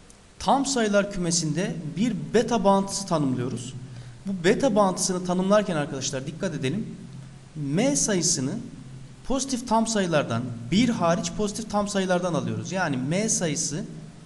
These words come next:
birden büyük ve M sayısı bir pozitif tam sayı olmak üzere arkadaşlar. X ve Y sayılarını da tam sayılardan alıyoruz.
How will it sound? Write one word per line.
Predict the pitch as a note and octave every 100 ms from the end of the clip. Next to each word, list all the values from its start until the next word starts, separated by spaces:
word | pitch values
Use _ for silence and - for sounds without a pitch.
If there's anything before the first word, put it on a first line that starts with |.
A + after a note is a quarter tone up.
| - - - - B2+ B2
birden | F#3 G#3 F#3 E3 C3+ C3
büyük | E3 A3+ - - - - - - - - - - - - - - - - - C#3+
ve | D#3+ G#3+ B3+ - - -
M | C#3 E3 A3
sayısı | G#3 F#3+ D#3 - E3 D#3
bir | F#3+ A#3+ - - - - - - -
pozitif | G#3 G3+ - A#3 -
tam | G#3 F#3+
sayı | - B2 A2 A#2
olmak | F3+ G3 G3+
üzere | E3+ C#3+
arkadaşlar. | B2 A#2 A#2 - D3+ - - - - - -
X | C4 - C#4
ve |
Y | A#3 G3 C4+
sayılarını | - A3 F3+ E3 D3+ C#3 C3
da | G#3 - - - -
tam | A#3 C4+
sayılardan | - F#3 D3+ C3 B2
alıyoruz. | A#2 A2+ A2+ A2+